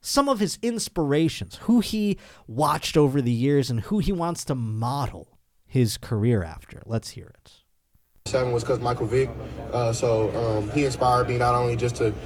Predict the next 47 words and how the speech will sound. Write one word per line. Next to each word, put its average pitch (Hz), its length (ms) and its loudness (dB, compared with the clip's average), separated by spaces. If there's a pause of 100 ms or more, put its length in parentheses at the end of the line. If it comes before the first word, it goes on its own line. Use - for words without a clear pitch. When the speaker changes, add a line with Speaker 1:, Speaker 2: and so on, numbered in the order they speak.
(160)
Speaker 2:
uh, 104 320 0
be 135 160 4
athletic 123 440 4
and 113 100 -2
use 123 120 0
my 117 120 2
athleticism, 127 520 2
but, 110 220 2 (320)
uh, 117 140 2
Speaker 1:
Can 151 80 8
Speaker 2:
as 156 40 8
Speaker 1:
you - 60 8
Speaker 2:
a - 20 2
black 123 200 8
Speaker 1:
pause - 80 6
Speaker 2:
quarterback 131 280 4
Speaker 1:
these? 120 120 -2
Speaker 2:
to 127 100 2
stand. - 20 -2 (640)
Speaker 1:
So - 160 0
the 135 80 4
first 269 300 4
one 226 80 4
he 180 60 6
said, 202 300 4 (320)
"Michael 196 360 -2
Vick." - 560 -6 (1160)
Now 104 160 -2
we 107 100 0
all 190 200 6
know, 180 380 4 (120)
now 143 140 4
Michael 202 280 4
Vick 190 140 2
has 131 140 2
done 120 160 4
his - 140 0
time, 80 320 -8 (280)
and 117 120 4
Michael 127 240 4
Vick 123 160 2
has 107 160 -2
come 131 200 -4
out 123 180 -2
the 113 120 -2
other 110 160 -2
side, 98 520 -2